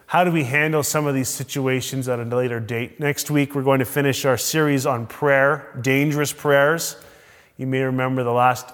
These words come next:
few weeks we talked about praying and being,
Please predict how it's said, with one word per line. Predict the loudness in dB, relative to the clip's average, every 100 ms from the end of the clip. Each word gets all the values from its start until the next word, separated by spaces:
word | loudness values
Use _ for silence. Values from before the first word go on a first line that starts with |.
| -20
few | -14 -4 -2
weeks | 0 -2 -6
we | -4
talked | 2 2 2
about | -2 2 2 2
praying | 0 2 2 2 2 -2 -8 -20 _ _ -20 -20 _ _ -16 -8
and | -4 -2
being, | 0 0 0 -2